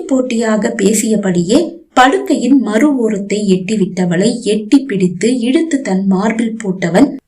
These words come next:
அவள் எதிர்ப்புகளை எல்லாம் புறக்கணித்து அவளை கட்டி அணைத்து அவள் உடல் முழுவதும் முத்தங்களை பொழிய ஆரம்பித்தான். அவனது வலுவான கரங்களின் சிறையில் சிக்கி கொண்டவளால்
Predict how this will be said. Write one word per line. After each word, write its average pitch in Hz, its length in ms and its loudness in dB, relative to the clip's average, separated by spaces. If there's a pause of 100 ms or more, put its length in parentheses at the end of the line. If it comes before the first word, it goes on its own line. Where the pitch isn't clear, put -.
அவள் 240 280 4
எதிர்ப்புகளை 285 600 0
எல்லாம் 214 320 0
புறக்கணித்து 202 760 0
அவளை 190 320 0
கட்டி 226 440 0
அணைத்து 190 500 0
அவள் 196 280 0
உடல் 226 360 2
முழுவதும் 196 480 0
முத்தங்களை 196 600 -2
பொழிய 185 380 0
ஆரம்பித்தான். 190 760 -2
அவனது 269 440 2
வலுவான 330 540 2
கரங்களின் 233 540 2
சிறையில் 277 560 2
சிக்கி 233 340 -4
கொண்டவளால் 185 640 0